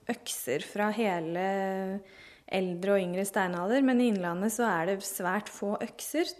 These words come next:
Det her er en av de, en av de få eksemplarene vi har. Den er omtrent like gammel som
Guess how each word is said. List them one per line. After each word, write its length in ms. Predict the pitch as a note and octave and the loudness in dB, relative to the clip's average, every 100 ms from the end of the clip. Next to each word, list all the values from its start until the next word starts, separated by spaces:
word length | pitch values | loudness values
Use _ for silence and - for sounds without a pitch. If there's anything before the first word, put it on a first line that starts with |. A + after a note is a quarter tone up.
| - | -8
Det 200 | A3+ A3+ | -4 -2
her 180 | G3 F#3+ | 0 0
er 160 | G3+ | -2
en 80 | F3+ | -2
av 100 | G3 | -4
de, 380 | F#3+ F#3+ G3 G3+ - - - - - - _ | -2 -4 -4 -6 -10 -20 -20 -20 -20 -20 _
en 120 | - A3+ | -2 2
av 80 | A#3+ | 2
de 80 | |
få 180 | B3 A3 F#3+ | 2 4 2
eksemplarene 680 | G3+ A#3+ A#3 G#3 F#3 F#3+ G3+ | 2 -2 0 0 -2 -2 -4
vi 80 | A3+ | 0
har. 240 | A3+ F4 G#4+ - - - - - - - _ | 2 2 0 -10 -20 -20 -20 -20 -20 -20 _
Den 260 | G#3+ B3+ C4+ | 2 4 6
er 260 | A3 G3+ G#3+ | 6 4 4
omtrent 560 | A3+ A3+ A3 G#3+ G#3+ A3+ | 0 -2 0 0 0 0
like 200 | G#3+ G#3 | -2 0
gammel 380 | G#3+ F#3+ F3+ F#3 | 0 0 -4 -6
som 220 | G3+ | -4